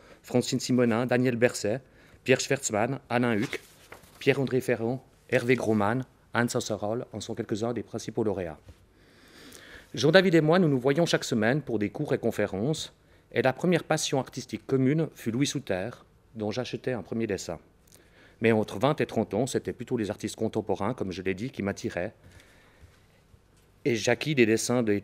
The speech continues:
ou des toiles de Paolucci, Nunzio, Hernandez Pirjuan, Baudevin, mais aussi de grands dessins de François Burlon, artiste Neuve Invention, proche de l'art brut. Le premier achat en commun fut un dessin d'Aloïse.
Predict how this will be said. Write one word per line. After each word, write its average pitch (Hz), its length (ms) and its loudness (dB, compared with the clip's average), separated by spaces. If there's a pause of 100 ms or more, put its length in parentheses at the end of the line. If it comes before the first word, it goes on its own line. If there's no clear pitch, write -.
ou 120 100 -4
des 113 140 2
toiles 113 280 2
de 107 60 0
Paolucci, 110 640 -2
Nunzio, 113 520 2
Hernandez 113 380 0
Pirjuan, 107 600 -6 (100)
Baudevin, 104 520 0 (580)
mais 110 80 2
aussi 123 240 0
de 117 80 2
grands 120 240 2
dessins 123 380 2
de 107 80 -4
François 143 400 0
Burlon, 110 400 -2 (260)
artiste - 460 -8
Neuve 113 260 0
Invention, 101 640 -2 (380)
proche 127 240 -2
de 110 80 -4
l'art 98 160 -4
brut. - 340 -12 (2000)
Le 123 140 4
premier 185 340 4
achat 160 180 2
en 127 80 2
commun 156 300 4
fut 185 140 -4
un 120 60 0
dessin 131 260 -2
d'Aloïse. 113 540 0